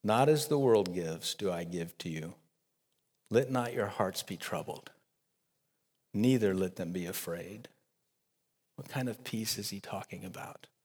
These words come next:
In John sixteen, he says, "I have said these things to you that in me, in me, you may have peace. In the world, you will have tribulation. But take heart, I have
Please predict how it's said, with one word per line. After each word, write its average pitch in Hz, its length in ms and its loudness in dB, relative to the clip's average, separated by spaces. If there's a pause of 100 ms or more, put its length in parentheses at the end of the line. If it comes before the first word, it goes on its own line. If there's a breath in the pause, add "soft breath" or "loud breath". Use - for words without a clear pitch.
(1300)
In 101 140 0
John 120 320 4
sixteen, 117 640 0
he 113 120 -2
says, 107 360 4
"I 107 160 -2
have 98 140 -4
said 123 320 2
these 113 200 6
things 117 300 4
to - 120 -2
you 107 260 2
that 95 320 2
in 131 340 2
me, 107 420 0 (880)
in 156 340 4
me, 95 560 0
you 120 240 2
may 110 200 4
have 90 360 -2
peace. - 540 -6 (480)
In 117 100 4
the 131 100 6
world, 151 560 8 (300 loud breath)
you 131 140 2
will 113 100 6
have 101 240 2
tribulation. 85 840 -2 (1500)
But - 140 -2
take 127 240 -2
heart, - 380 -4 (280)
I 113 140 2
have 110 180 -2